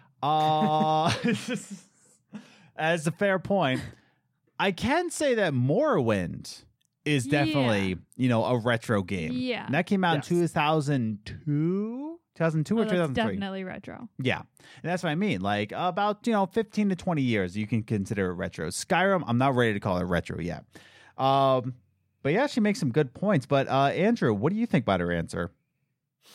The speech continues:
Speaker 3: Yeah, I mean, there's a lot. I think there's a lot to unbox in the answer.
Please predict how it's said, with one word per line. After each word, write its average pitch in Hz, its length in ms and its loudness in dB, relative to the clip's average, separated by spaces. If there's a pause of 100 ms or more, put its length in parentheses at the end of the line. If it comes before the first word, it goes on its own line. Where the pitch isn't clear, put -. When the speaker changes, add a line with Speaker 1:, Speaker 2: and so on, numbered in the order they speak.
(460)
Speaker 3:
Yeah, 190 240 0
I 139 120 -4
mean, 156 160 0
there's 147 200 0
a 151 60 0
lot. 139 460 2
I 131 80 -4
think 143 180 -2
there's 139 140 2
a 135 60 0
lot 123 240 2
to 135 80 -4
unbox 120 680 -2
in 131 180 -4
the 123 140 -2
answer. 120 460 -4